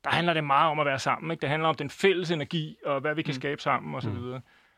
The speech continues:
Speaker 1: Og det er der også en del af, men det er på en anden måde.
Speaker 2: Så du, du vil i t-, nu, det lyder også næsten som om, at du kunne jo faktisk sidde i et sommerhus, og så skrive en historie til et spil, hvis du har lyst.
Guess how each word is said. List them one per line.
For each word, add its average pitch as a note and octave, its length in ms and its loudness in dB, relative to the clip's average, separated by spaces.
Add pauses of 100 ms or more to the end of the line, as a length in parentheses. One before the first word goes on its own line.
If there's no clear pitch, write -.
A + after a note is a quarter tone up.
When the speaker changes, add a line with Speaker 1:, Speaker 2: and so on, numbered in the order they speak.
(140)
Speaker 1:
Og - 100 -12
det D3+ 60 0
er - 20 0
der D#3 60 2
også D3 200 2
en D#3+ 40 -4
del D#3 160 0
af, C#3 120 2
men C#3 140 -6
det D3 60 -4
er - 20 -4
på E3+ 100 -4
en E3+ 60 -2
anden F3+ 140 0
måde. C3+ 140 0 (300)
Speaker 2:
Så E3+ 140 0
du, G#3+ 240 2 (160)
du F#3+ 80 6
vil G3 240 4 (140)
i F3+ 120 4
t-, - 500 -12
nu, F#3 180 6
det E3+ 160 6
lyder A3 180 6
også E3 160 2
næsten - 180 2
som E3 100 2
om, D#3+ 120 2
at - 140 -6
du F#3 60 2
kunne G#3+ 280 4
jo C4 60 4
faktisk C#3 360 0
sidde D3+ 140 4
i - 20 4
et D3+ 80 -4
sommerhus, D3 420 0
og C3+ 120 -2
så D3 80 -4
skrive D3 220 -2
en D3 60 0
historie C#3 320 0
til - 100 -4
et - 40 -6
spil, C3 180 0
hvis B2 100 -4
du B2+ 100 0
har C3 80 -2
lyst. - 220 -6